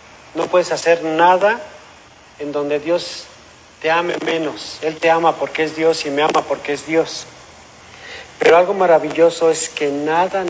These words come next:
nada nos puede alejar del maravilloso amor de Dios, y solo en Jesús encontramos sanidad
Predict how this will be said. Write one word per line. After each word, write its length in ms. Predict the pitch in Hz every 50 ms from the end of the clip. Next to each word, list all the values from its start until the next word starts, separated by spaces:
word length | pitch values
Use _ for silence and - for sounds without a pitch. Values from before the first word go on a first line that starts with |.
| 156
nada 380 | 160 165 160 151 139 127 120 120 - - - - - - - - - - - - - - - - - -
nos 180 | 139 135 131 -
puede 220 | - - 160 160
alejar 600 | 160 151 143 143 - - - 151 156 160 160 156
del 160 | 151 147 135 135
maravilloso 880 | 135 135 135 131 131 131 131 139 135 131 - 160 160 165 160 - 156 147
amor 260 | 139 143 147 147 139
de 160 | 143 143 135
Dios, 500 | 120 131 135 147 156 170 180 - - - - - - - - - - - - - -
y 140 | 151 147 143
solo 520 | - - - - 165 185 208 220 220 220
en 120 | 220 214
Jesús 1040 | - - - - 175 151 - - - - - 165 156 139 123 - - - - - - - - - - - - - - - - - -
encontramos 880 | 139 135 135 131 - 135 131 127 123 127 143 151 160 165 175 175 165 -
sanidad 680 | - - 147 135 131 131 131 120 135 147 151 165 190